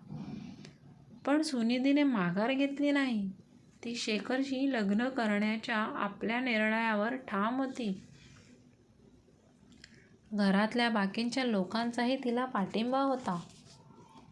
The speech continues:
राजाभाऊंच्या विक्षिप्तपणाचे सगळ्यांनाच आश्चर्य वाटले.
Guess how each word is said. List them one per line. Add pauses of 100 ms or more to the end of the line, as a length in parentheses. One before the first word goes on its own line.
राजाभाऊंच्या
विक्षिप्तपणाचे
सगळ्यांनाच
आश्चर्य
वाटले.